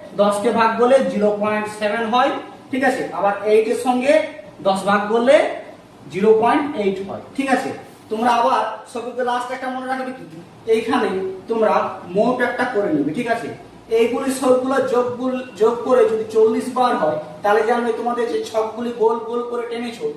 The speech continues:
তাহলে অঙ্ক ঠিক হবে, নাহলে অঙ্কটি পুরোটাই ভুল যাবে। ঠিক আছে, দেখে নাও অঙ্কটি।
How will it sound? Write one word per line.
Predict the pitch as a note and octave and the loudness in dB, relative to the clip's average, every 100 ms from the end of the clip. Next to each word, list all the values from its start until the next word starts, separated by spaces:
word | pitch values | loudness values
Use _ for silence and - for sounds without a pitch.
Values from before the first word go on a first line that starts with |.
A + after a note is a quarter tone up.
| - - | -8 -6
তাহলে | F#3 G#3+ A#3+ | -2 0 0
অঙ্ক | A#3+ B3 - | -2 -4 -4
ঠিক | B3+ B3 | -4 -2
হবে, | A3 E3+ E3 - F3+ | -2 -2 -10 -12 -2
নাহলে | G3+ G#3 A3 | 2 4 4
অঙ্কটি | A3+ A#3 A#3 A#3 | 2 0 -2 -6
পুরোটাই | A3+ A#3 A3 - | -4 0 0 -2
ভুল | F3+ C#3+ | -6 -6
যাবে। | - - - - - | -8 -10 -16 -12 0
ঠিক | B3+ | 2
আছে, | C4+ G#3+ - - - - - - F#3+ | 2 0 -4 -10 -20 -20 -20 -6 0
দেখে | G3+ A#3 | 2 2
নাও | G3+ | 0
অঙ্কটি। | D3 - - | -2 -6 -10